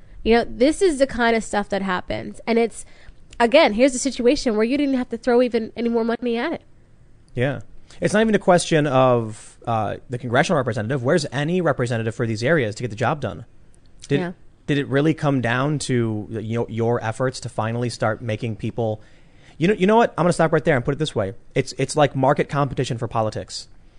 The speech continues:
Speaker 2: If the Democrats have a supermajority, it doesn't matter what their goals are. They don't have to do anything
Speaker 1: Mm-hmm.
Speaker 2: 'cause they know people are gonna check mark the D on the, on the voter form.
Speaker 1: Right.
Speaker 2: As long as there's competition in any capacity, even if it's a name only,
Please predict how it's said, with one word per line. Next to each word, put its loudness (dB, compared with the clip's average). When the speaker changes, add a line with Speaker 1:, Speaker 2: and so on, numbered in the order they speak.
Speaker 2:
If -4
the -6
Democrats 2
have 4
a 2
supermajority, -2
it -2
doesn't -2
matter 0
what 0
their 0
goals 4
are. -4
They 2
don't -2
have -4
to -4
do 2
anything -2
Speaker 1:
Mm-hmm. -8
Speaker 2:
'cause -4
they 4
know 2
people 4
are 6
gonna 2
check 0
mark 2
the -4
D -2
on -2
the, -8
on -4
the -4
voter -2
form. -10
Speaker 1:
Right. -6
Speaker 2:
As -2
long 4
as 2
there's 2
competition -2
in 0
any -2
capacity, -4
even 2
if 2
it's -4
a 0
name -2
only, -4